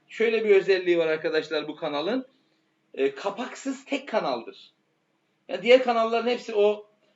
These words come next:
floraya ve faunaya zarar vermesin diye, tuzluluk farklılığı engellemesin diye, baş-, bazı şeylere, e, engel olmasın diye kapaklı yapılmıştır. Ama Süveyş kanalı kapaksız yapılmıştır.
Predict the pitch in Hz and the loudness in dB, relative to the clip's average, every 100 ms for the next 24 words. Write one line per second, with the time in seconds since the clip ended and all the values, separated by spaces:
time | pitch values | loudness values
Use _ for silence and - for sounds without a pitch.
0 | _ 202 220 233 226 214 220 214 208 208 | _ -4 0 0 0 0 -2 -2 0 0
1 | 214 214 208 202 208 202 202 208 196 - | 2 0 4 6 6 6 6 4 -4 -4
2 | 160 131 139 139 190 185 220 220 220 208 | -8 -2 -2 -2 -6 -6 -8 0 2 2
3 | 202 208 214 208 175 185 196 202 208 196 | 0 2 4 2 0 -4 0 0 0 -4
4 | 185 151 147 147 151 151 147 165 160 165 | -8 -10 -6 -2 -2 -2 0 0 -2 -10
5 | 151 165 170 - _ _ _ - 135 160 | -6 -4 -4 -6 _ _ _ -4 -2 -2
6 | 190 196 208 190 170 151 160 208 254 262 | 0 2 2 0 -6 -8 -8 -4 -4 -6
7 | _ _ 202 196 226 - 220 190 175 143 | _ _ -6 0 0 0 -2 -2 -2 -8
8 | 135 160 180 185 240 220 - 156 139 202 | -8 -8 -6 -6 -2 -2 -2 -8 -2 -2
9 | 226 - _ _ 202 226 214 - 180 160 | -2 -8 _ _ -4 -2 -2 -4 -6 -6
10 | - 131 117 - 254 262 | -6 -8 -10 -14 -14 -14